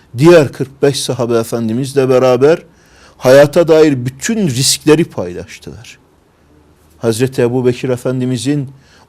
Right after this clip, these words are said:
on üç sahabe-i kiram efendimizle alakalı ortaya koyduğu pratik, "Salih mal, salih adamda güzeldir" hadisi şerifinin en güzel tefsiridir. Hazreti Ebu Bekir Efendimiz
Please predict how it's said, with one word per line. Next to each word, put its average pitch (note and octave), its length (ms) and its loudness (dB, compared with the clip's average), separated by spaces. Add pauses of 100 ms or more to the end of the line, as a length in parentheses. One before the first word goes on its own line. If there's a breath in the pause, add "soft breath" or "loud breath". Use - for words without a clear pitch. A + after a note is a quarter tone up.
(120)
on E3 240 6
üç C3 200 -4
sahabe-i C3+ 580 0
kiram D3+ 340 -2
efendimizle C3 580 -4
alakalı B2 680 0 (380 loud breath)
ortaya C3 460 0
koyduğu A#2+ 520 -2
pratik, C3 720 -2 (420 soft breath)
"Salih B2+ 520 2
mal, C3 280 2 (520 soft breath)
salih B2+ 460 2
adamda B2 400 0
güzeldir" C#3+ 500 0
hadisi B2 460 -2
şerifinin C3 720 -4 (360 loud breath)
en F3+ 260 4
güzel C3+ 320 2
tefsiridir. - 840 -8 (840 soft breath)
Hazreti B2+ 420 -2
Ebu A#2+ 220 0
Bekir B2 220 0
Efendimiz C3+ 600 -2